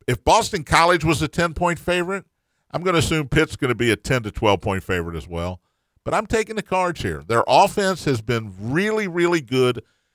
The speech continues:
except for that second half at Boston College the last several weeks.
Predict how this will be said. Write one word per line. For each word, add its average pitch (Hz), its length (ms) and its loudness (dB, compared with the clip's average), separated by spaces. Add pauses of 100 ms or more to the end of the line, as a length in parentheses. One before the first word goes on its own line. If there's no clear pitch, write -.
(140)
except 160 500 0
for 165 120 -4
that 151 180 2
second 127 340 -2
half 123 220 0
at 104 100 -8
Boston 110 340 0
College 90 460 -2
the 90 80 -8
last 95 320 -2
several 101 300 -2
weeks. 95 360 -8